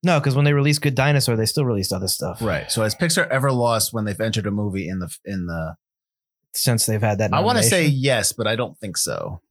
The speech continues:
Speaker 2: Because there's been times when they haven't had one in there in terms of haven't had a nominee.
Speaker 1: Oh, yeah. If they have a, if they have something in there, they
Speaker 2: They,
Speaker 1: probably
Speaker 2: they usually
Speaker 1: win.
Speaker 2: win.
Speaker 1: Unless it's Cars.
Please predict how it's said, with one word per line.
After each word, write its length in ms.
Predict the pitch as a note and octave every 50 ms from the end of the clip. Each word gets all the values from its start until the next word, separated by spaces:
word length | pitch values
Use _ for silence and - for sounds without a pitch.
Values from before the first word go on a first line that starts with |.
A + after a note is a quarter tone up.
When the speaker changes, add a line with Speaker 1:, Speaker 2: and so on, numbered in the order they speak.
| _ _ _ _ _ _ _ _ _ _ _ _ _
Speaker 2:
Because 200 | - B2 D3+ D3+
there's 160 | - G#3 G3+
been 140 | F#3+ G3+ F#3+
times 280 | D#3+ F#3+ F#3 F3 D#3+ C#3
when 320 | C#3+ D3 C#3+ C#3 C3 B2+
they 100 | B2+ C3
haven't 320 | B2+ B2+ C#3+ C#3+ B2+ B2+ B2
had 140 | B2 A#2+ A2+
one 200 | A#2 B2 B2 B2
in 140 | B2+ C#3 C3+
there 340 | A2+ E2+ D2 C2+ B1+ - - _ _ _ _ _ _ _ _ _ -
in 100 | C3 B2
terms 260 | - C#3 C3 B2 A2
of 180 | B2+ A#2+ A2+ G2
haven't 260 | G#2+ A2 A2 A2+ A#2+
had 160 | A2+ B2 A#2+ A2+
a 40 |
nominee. 480 | A2+ A2+ G#2+ G#2+ G#2 G#2+ A#2 G#2 - - -
Speaker 1:
Oh, 140 | G3+ F3+ D#3+
yeah. 340 | D#3+ E3 B2+ C3+ C#3 C#3 - -
If 120 | - C#3+ -
they 140 | - F3 F3
have 240 | D#3+ D#3 D#3+ E3+
a, 180 | D#3+ D#3 D3 D3 - _ -
if 140 | C#3 C3 -
they 120 | D#3 D3
have 200 | C#3 C#3 C#3+ C#3+
something 280 | - D#3+ D3 C#3+ C#3 B2+
in 120 | B2+ C#3
there, 180 | D3 D#3 D#3 D3+
they 140 | D3+ C3
Speaker 2:
They, 60 | F#2+ -
Speaker 1:
probably 320 | E3 D3+ C#3+ B2 A2 A2+
Speaker 2:
they 60 | A#2+ B2
usually 240 | A#2 A2 G2+ G2+
Speaker 1:
win. 200 | G2 G2+ A2+ G#2 E2+
Speaker 2:
win. 100 | - - _ _ _ -
Speaker 1:
Unless 260 | A#2+ B2+ C#3+ D3 C#3+
it's 120 | C#3 A#2+ -
Cars. 500 | - - B2 G2 - - - - - -